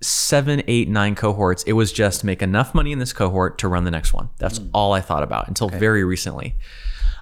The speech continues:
Speaker 1: Uh, and it just kept going. Each cohort a little bit better, a little more profitable, a little bit bigger, until I could, uh,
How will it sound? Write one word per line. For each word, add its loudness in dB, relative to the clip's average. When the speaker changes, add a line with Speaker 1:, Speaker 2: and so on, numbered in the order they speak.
Speaker 1:
Uh, 4
and 4
it 2
just -2
kept -2
going. 4
Each 0
cohort 0
a 0
little 0
bit -4
better, 0
a -2
little 4
more 0
profitable, -2
a -2
little -2
bit -2
bigger, -2
until 2
I 4
could, 0
uh, -4